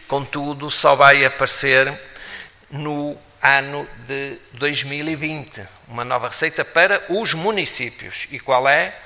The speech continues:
É uma nova participação de sete vírgula cinco por cento na receita do iva, na receita do iva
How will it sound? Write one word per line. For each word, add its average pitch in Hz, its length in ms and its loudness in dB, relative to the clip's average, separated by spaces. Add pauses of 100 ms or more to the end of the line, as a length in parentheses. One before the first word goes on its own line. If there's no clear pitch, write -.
(320)
É 127 120 -2
uma 123 340 -4
nova 139 400 4
participação - 1040 -6 (180)
de 117 120 -12
sete - 480 0
vírgula 131 400 -6
cinco 185 400 -2
por - 160 -14
cento 107 580 -8 (540)
na 131 160 -4
receita 165 580 0
do 135 180 -4
iva, 147 460 0 (420)
na 107 180 -6
receita 131 540 0
do 107 200 -8
iva 131 420 -4